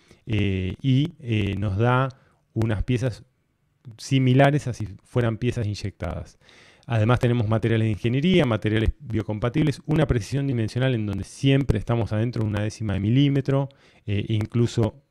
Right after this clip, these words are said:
mucho más. Y la, bueno, la terminación superficial, eh, realmente muy, muy importante. La contra de esta tecno-, tecnología, mayor costo principalmente de los insumos.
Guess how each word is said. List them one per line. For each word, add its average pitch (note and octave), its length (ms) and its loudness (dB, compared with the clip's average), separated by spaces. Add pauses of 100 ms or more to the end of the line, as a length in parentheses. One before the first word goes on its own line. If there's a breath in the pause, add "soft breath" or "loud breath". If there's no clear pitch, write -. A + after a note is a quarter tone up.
(140)
mucho A2+ 460 2
más. C#3+ 380 2 (1000 soft breath)
Y C#3 200 8
la, C3+ 180 6
bueno, G#2+ 280 2
la F#2+ 120 0
terminación G2+ 480 0
superficial, A2 720 0 (320 soft breath)
eh, F2+ 640 -4 (100)
realmente G#2 500 0
muy, G2+ 600 0
muy G2+ 300 0
importante. F2+ 580 -4 (800 soft breath)
La A#2+ 420 6 (160)
contra D#3 380 6
de C#3 60 6
esta C3 180 2
tecno-, B2+ 340 0
tecnología, B2 760 0
mayor B2 420 2
costo C#3+ 340 2
principalmente B2 720 0
de A#2+ 80 6
los A2+ 160 0
insumos. E3+ 640 4